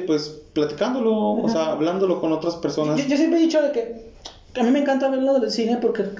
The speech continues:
Speaker 2: la gen-, tristemente la gente, eh, eh, ah,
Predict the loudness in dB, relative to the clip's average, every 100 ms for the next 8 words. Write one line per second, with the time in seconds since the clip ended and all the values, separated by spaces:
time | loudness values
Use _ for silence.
0 | -4 -4 -2 -2 -2 -4 0 0 0 0
1 | 0 0 -2 0 0 0 -2 -4 -10 -18
2 | -20 -6 -4 0 2 2